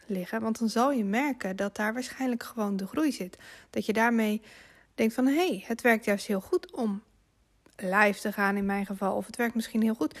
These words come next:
Misschien is het voor jou heel klein, hè? Wat voor jou al buiten je comfort, tenminste, dat is,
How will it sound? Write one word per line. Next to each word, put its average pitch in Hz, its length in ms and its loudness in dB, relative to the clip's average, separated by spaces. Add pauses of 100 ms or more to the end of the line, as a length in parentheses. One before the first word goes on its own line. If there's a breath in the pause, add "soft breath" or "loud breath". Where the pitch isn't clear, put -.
(120)
Misschien - 240 -4
is 339 80 2
het - 100 -8
voor 285 120 -2
jou 220 140 2
heel 226 160 4
klein, 254 340 4
hè? 196 120 0 (600 loud breath)
Wat 208 240 2
voor 220 140 -2
jou 208 160 6
al 202 120 2
buiten 196 320 0
je - 60 -10
comfort, 214 340 -4
tenminste, 208 440 -4
dat 220 180 -6
is, 208 140 -4